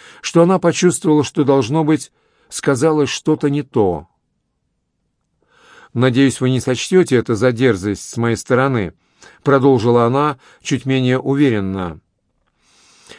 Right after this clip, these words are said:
"Но мы обещали этому джентльмену, что дадим ему знать, как только установим с вами связь, если установим. В чем я лично ни минуты не сомневалась.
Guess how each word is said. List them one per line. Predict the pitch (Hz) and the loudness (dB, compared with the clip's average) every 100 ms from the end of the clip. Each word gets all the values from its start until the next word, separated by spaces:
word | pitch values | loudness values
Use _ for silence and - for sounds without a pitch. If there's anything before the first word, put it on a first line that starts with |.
| - | -4
"Но | 147 | 2
мы | 165 202 | 4 4
обещали | 190 - 185 170 | 4 2 4 4
этому | 160 156 143 | 4 2 0
джентльмену, | 131 139 139 135 127 127 139 160 151 _ _ _ - | 0 0 0 0 2 2 2 -2 -6 _ _ _ -12
что | - - 165 160 151 | -12 0 4 6 6
дадим | 143 135 180 | 4 2 0
ему | 180 175 185 | 2 2 2
знать, | 139 127 120 117 110 - _ _ _ _ _ | 0 -2 0 0 -2 -10 _ _ _ _ _
как | - 139 | -2 0
только | - 180 - | 4 4 4
установим | 156 - 156 151 156 151 | 0 2 0 2 0 -2
с | - | -2
вами | 143 147 147 | -2 -2 -4
связь, | - 127 117 98 - - - _ _ - | -4 0 0 0 -6 -14 -18 _ _ -4
если | 120 117 - | 0 0 0
установим. | 127 120 - 151 131 98 90 82 78 _ _ _ _ _ _ _ _ _ | 0 0 -2 0 0 0 -4 -6 -14 _ _ _ _ _ _ _ _ _
В | |
чем | - 147 131 | 0 2 4
я | 123 120 | 4 2
лично | 113 127 - 131 123 113 | 2 -2 -4 -2 0 -2
ни | 101 123 | -2 -2
минуты | 127 117 127 139 | 0 0 -2 -2
не | 139 131 | -4 -4
сомневалась. | 160 170 156 95 85 82 - - | -4 -2 0 0 -2 -6 -12 -18